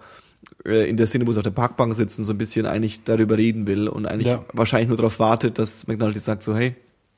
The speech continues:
Speaker 2: Hm.
Speaker 1: mach mal.“ Und dann auch so die Situation, „Ich nehme nur zwanzig Dollar“, wo ich mir dann gedacht hab, was ja schon so super symbolisch ist für,
Speaker 2: Ja.
Speaker 1: „Fuck it, ich will mir jetzt bloß Drogen kaufen. Ich will die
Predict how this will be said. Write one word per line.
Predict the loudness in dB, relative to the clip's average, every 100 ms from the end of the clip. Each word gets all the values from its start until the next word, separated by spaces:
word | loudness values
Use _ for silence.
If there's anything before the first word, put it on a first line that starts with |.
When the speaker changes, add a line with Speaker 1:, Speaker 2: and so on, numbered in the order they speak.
| _ _ _ _
Speaker 2:
Hm. | -6 -6 -8 _
Speaker 1:
mach | -4 -2
mal.“ | -2 -4 -8 -20 -20 _ _
Und | -4 2
dann | 4
auch | 4 2
so | 0
die |
Situation, | 0 -2 0 0
„Ich | 0 -2
nehme | -2 -2
nur | -2
zwanzig | -2 -4 -4 -2
Dollar“, | 0 2 0 -4 -10 _ _ _ _ _ _ _ _ _ -20 _
wo | 2 2
ich | 2
mir | 2
dann | 2 4
gedacht | 2 2
hab, | 0
was | 0 0
ja | -2
schon | -2 -4
so | -6
super | -2 0 0
symbolisch | 0 0 2 4 2 0
ist | -2 -4 -4
für, | 0 2 2
Speaker 2:
Ja. | -2 -8 _ _ _ _ _ _
Speaker 1:
„Fuck | 0 0 2
it, | -2
ich | -6 -10 -18
will | -4 0 2
mir | 2
jetzt | 0
bloß | -6
Drogen | -2 -2 0
kaufen. | -2 -4 -4 -10 -12 -16 -20 -10
Ich | 2
will | 4 4
die | 2 0